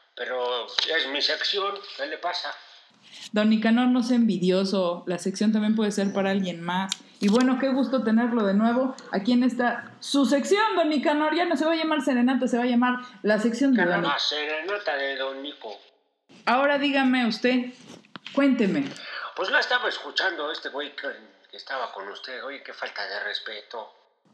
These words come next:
Speaker 2: ¿Verdad que sí?
Speaker 1: Fíltrenlo, es mínimo, háganles un examen psicosométrico básico. Pero bueno, quisiera hacer una,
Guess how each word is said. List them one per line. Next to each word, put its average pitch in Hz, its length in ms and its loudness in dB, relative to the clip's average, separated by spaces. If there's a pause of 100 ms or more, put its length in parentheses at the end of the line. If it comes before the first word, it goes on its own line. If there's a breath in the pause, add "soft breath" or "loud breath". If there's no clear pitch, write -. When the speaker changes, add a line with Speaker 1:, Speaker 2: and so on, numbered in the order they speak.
(140)
Speaker 2:
¿Verdad 185 320 2
que 185 100 0
sí? 165 140 -8
Speaker 1:
Fíltrenlo, 143 880 0
es 120 280 -6
mínimo, 139 440 -4
háganles 131 400 -2
un 135 260 -8
examen 101 580 -4
psicosométrico 107 1040 -10
básico. 117 640 -6 (1600 loud breath)
Pero 143 160 -4
bueno, 175 300 -2
quisiera 170 800 0 (180)
hacer 170 240 0
una, 135 440 -2